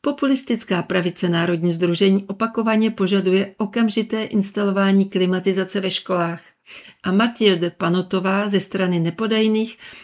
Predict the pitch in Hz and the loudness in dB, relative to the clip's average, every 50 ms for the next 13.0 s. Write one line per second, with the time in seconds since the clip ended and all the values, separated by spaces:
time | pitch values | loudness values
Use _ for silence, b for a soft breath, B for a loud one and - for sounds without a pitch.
0 | B B _ - 254 254 240 269 254 233 254 254 262 240 214 196 180 175 170 170 | B B _ -2 -2 -2 0 0 0 0 2 2 2 2 0 -2 -2 -2 -2 -2
1 | 170 175 170 - 190 175 180 196 214 233 247 226 196 190 - - 202 185 180 190 | -2 -4 0 0 0 2 2 4 4 4 4 2 0 0 -2 -2 -2 0 0 0
2 | 185 175 180 180 196 214 233 - - - - 190 175 156 185 180 - - 208 190 | -2 -2 -2 0 0 -2 -2 -6 -8 -4 -2 -2 -2 -2 -4 -4 -4 -2 -2 0
3 | 190 196 214 220 - 196 190 175 170 170 - 185 175 - - - 190 180 170 170 | 0 0 0 -2 -4 -2 -2 0 0 -2 -4 -6 -8 -6 -4 -2 -2 -2 -2 -2
4 | 175 175 170 180 170 170 196 196 - _ _ _ _ _ _ _ B B B B | -4 -4 -4 -4 -4 -4 -4 -6 -10 _ _ _ _ _ _ _ B B B B
5 | B B B - - 240 240 247 233 - 269 269 262 233 233 - 208 - - 185 | B B B 0 2 4 4 4 2 0 -2 0 0 -2 -2 0 -4 -2 -2 -2
6 | 170 185 190 196 208 214 208 214 233 233 226 208 - - 208 202 190 190 202 202 | 0 2 4 4 4 2 2 2 2 2 2 2 -2 2 4 4 4 4 4 2
7 | 208 208 202 - - 202 202 196 196 196 - 208 190 196 196 196 196 196 196 185 | 2 2 0 2 2 4 6 6 4 4 2 0 0 2 2 4 4 4 4 4
8 | 196 190 185 185 190 190 190 190 202 196 196 - 214 214 196 185 180 175 B B | 2 2 2 2 2 2 2 2 0 -2 -2 -2 0 0 2 2 0 -2 B B
9 | B B B B B B B - - 220 247 269 302 294 269 233 202 185 196 185 | B B B B B B B -4 -4 -2 0 2 2 2 2 0 2 2 2 4
10 | 190 196 196 - - - 196 - 196 202 202 208 202 202 - 190 170 - 185 180 | 4 2 2 0 -4 -6 -4 -2 0 0 0 0 0 0 0 -2 -2 0 0 0
11 | 175 180 180 180 190 190 - - 196 185 185 185 190 190 196 202 202 185 170 202 | 0 0 0 -2 -4 -4 -2 -2 0 0 2 2 2 4 4 4 4 2 0 -2
12 | 196 - _ b b b b b _ _ - 190 185 180 180 175 170 165 - | -6 -10 _ b b b b b _ _ -4 -2 -2 0 0 -2 -4 -4 -8